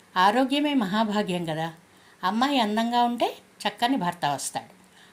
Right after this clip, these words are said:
ఆరోగ్యంగా ఉంటే చక్కని దాంపత్యానికి అవకాశం ఉంటుంది. కాబట్టి గోరింటాకు బాగా పండితే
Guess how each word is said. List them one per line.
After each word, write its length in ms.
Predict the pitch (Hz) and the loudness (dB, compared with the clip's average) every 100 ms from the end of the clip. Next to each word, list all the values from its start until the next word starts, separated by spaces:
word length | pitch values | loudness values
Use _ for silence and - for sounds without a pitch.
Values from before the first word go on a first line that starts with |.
| - | 2
ఆరోగ్యంగా 640 | 185 226 262 247 269 262 262 | 4 4 2 2 4 4 2
ఉంటే 380 | 240 254 440 - 226 | 0 -4 -6 -4 -4
చక్కని 300 | - 254 262 | 0 0 2
దాంపత్యానికి 920 | 214 208 196 190 202 196 196 381 480 - | 0 0 -4 -4 -2 -2 -4 -8 -10 -2
అవకాశం 480 | 202 175 185 175 165 | 0 2 0 0 -4
ఉంటుంది. 280 | 151 143 139 - - | -4 -8 -12 -18 -6
కాబట్టి 560 | 147 170 190 - 415 494 - - - - 165 | -2 -2 -4 -4 -4 -6 -14 -20 -20 -8 0
గోరింటాకు 580 | 202 240 294 302 302 | 0 2 2 0 0
బాగా 380 | 202 160 170 220 | 0 0 2 2
పండితే 600 | 233 208 208 208 403 208 | 2 0 -2 0 0 0